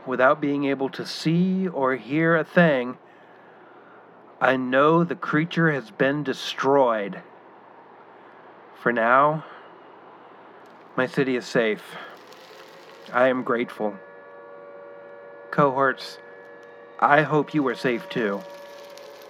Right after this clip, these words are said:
As for myself, I'm pinned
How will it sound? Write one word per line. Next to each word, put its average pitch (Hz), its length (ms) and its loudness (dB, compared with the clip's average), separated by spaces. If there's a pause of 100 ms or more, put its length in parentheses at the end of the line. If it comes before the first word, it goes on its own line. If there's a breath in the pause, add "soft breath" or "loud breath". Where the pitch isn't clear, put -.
(1800)
As 139 180 2
for 170 100 4
myself, 165 640 4 (880)
I'm 160 540 4
pinned 165 440 0